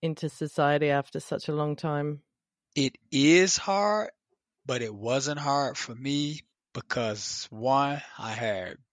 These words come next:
Speaker 2: great family and friends support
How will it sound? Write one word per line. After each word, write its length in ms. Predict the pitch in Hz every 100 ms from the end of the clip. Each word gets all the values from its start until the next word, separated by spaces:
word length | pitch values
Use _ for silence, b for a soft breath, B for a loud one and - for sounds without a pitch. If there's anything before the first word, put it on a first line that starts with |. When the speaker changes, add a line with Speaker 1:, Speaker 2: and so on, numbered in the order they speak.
| _ -
Speaker 2:
great 460 | - 123 135 135
family 720 | - - 127 131 127 131 131 120
and 100 | 113
friends 920 | - 120 131 127 127 135 - - - _
support 760 | - - 123 - - 135 131